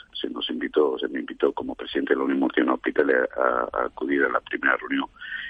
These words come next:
en la que se estaba gestionando todo y, y nos pusimos a disposición de, de esta región y de la Consejería de Salud, claro.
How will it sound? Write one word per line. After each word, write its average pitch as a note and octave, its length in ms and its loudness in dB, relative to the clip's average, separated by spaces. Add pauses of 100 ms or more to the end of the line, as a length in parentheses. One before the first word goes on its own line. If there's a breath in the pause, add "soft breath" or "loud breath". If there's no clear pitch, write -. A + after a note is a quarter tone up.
(120)
en - 80 0
la G#1+ 100 4
que A#1 180 2
se A1 580 2
estaba A#1+ 460 4 (580 loud breath)
gestionando C#2 600 2
todo A2+ 360 4 (760 loud breath)
y, D2 480 4 (460)
y C2+ 220 0
nos - 140 -2
pusimos - 360 2
a B1+ 40 4
disposición B1+ 580 -2
de, A#1 300 0
de - 200 0
esta - 180 -2
región G2+ 300 2
y D#2+ 40 0
de C2 80 -2
la - 60 -2
Consejería - 540 -2
de - 60 -2
Salud, - 280 -2
claro. - 280 -6